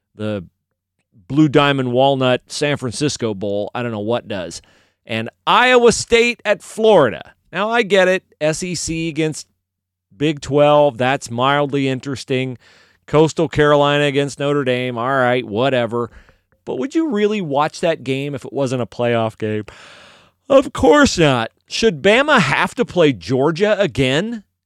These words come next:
after they already probably beat 'em like a drum in an S E C title game? You wanna play again a couple weeks later? Who's watching that other than Georgia and Bama fans? Should Ohio State have to worry about playing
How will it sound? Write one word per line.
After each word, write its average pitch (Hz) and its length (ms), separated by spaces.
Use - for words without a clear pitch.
after 151 340
they 139 160
already 170 360
probably 147 400
beat 113 400
'em 180 80
like 156 180
a 123 80
drum 120 560
in 139 80
an 135 80
S 151 260
E 165 80
C 135 240
title 120 380
game? 208 320
You 170 100
wanna 208 160
play 202 380
again 160 540
a 196 40
couple 202 380
weeks 190 320
later? 196 420
Who's 349 280
watching 392 460
that 151 440
other 175 220
than 147 220
Georgia 175 420
and 180 160
Bama 214 300
fans? 92 420
Should 208 240
Ohio 190 400
State 220 400
have 196 240
to 165 100
worry 165 300
about 185 300
playing 165 520